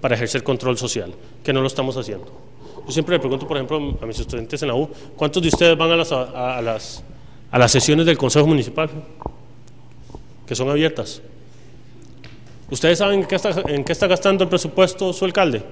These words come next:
o alcaldesa? Claro,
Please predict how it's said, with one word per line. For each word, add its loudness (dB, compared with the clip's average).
o 0
alcaldesa? 0
Claro, 0